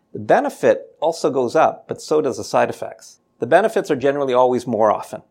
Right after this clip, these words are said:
but there are also side effects that are associated with it.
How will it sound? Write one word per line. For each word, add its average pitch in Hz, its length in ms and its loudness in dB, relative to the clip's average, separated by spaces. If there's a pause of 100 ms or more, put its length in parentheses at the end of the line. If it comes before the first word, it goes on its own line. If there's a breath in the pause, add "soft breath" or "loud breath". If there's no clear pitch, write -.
(340)
but 120 420 -2
there 117 240 0
are 123 220 2
also 120 340 -2
side 107 280 -2
effects - 260 -4
that 101 100 -6
are 98 100 -4
associated 98 600 -6
with - 180 -10
it. - 160 -12